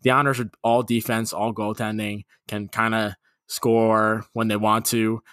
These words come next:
The Penguins are much more prolific offensively. And I mean, if it comes down to the playoffs, I'm taking that defensive team probably nine times out of ten. It just seems to be the way the playoffs go, where as long as you can grind them out, um, you're in good shape. There's very few teams that can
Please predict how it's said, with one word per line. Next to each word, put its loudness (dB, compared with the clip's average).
The -20
Penguins 0
are 2
much -2
more 0
prolific -4
offensively. -2
And -2
I 0
mean, -2
if -4
it 0
comes 2
down 2
to -6
the 0
playoffs, 0
I'm -2
taking -2
that 0
defensive -4
team -6
probably 2
nine 2
times 0
out -2
of -12
ten. -10
It -2
just -2
seems 0
to -2
be 2
the -2
way 2
the -6
playoffs -2
go, -2
where -4
as -6
long 2
as 2
you 2
can 0
grind 2
them -2
out, 2
um, -2
you're 2
in -2
good -2
shape. -2
There's -4
very 4
few 0
teams -2
that -2
can -10